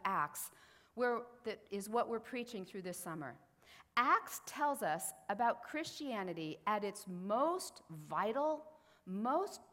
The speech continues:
potent. Pastor Tim Keller describes it this way.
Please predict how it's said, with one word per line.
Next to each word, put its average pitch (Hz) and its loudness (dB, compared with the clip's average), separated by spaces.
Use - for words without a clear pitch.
potent. 294 -6
Pastor 277 0
Tim 285 -4
Keller 254 0
describes 196 -2
it 160 -4
this 185 -6
way. 131 -4